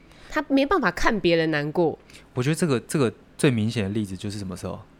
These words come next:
Speaker 2: 就是分手的时候。
Speaker 1: 哦，对，
Speaker 2: 对，
Speaker 1: 对，对，
Speaker 2: 分手的时候，因为不想当坏人，
Speaker 1: 对，对，对，对，对，对。
Speaker 2: 提出分手的那个人都是坏人，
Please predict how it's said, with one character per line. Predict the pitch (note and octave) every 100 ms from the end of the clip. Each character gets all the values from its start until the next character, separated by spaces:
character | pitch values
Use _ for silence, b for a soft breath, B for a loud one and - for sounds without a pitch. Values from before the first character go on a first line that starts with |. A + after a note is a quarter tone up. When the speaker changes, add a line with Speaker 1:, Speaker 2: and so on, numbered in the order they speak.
| -
Speaker 2:
就 | C3
是 | B2+
分 | - A2
手 | A#2 G2+ -
的 | -
时 | -
候。 | - - - - - - - - - - - - G3
Speaker 1:
哦， | F#3+ D#3+ D#3 D3+ C#3+ B2+ -
对， | G#2+
Speaker 2:
对， | F#2
Speaker 1:
对， | E2+
对， | C#3
Speaker 2:
分 | - D3
手 | D#3+ A2+ G2
的 |
时 | A2+
候， | A2+
因 | D3
为 | D#3+
不 | F3
想 | A2+ F2+
当 | A2+ A#2
坏 | - - C3 F2+
人， | F2 - C3+
Speaker 1:
对， | A#3+
对， | F#3+ F3+
对， | F3+
对， | E3+
对， | D#3+
对。 | D#3+
Speaker 2:
提 | B2
出 | D3 E3+
分 | - D#3+
手 | - A2 F#2+ - - -
的 | A#2 A2
那 | B2+
个 | G#2+
人 | F#2 G#2+
都 | A#2
是 | G#2+
坏 | - A2+ G#2
人， | - -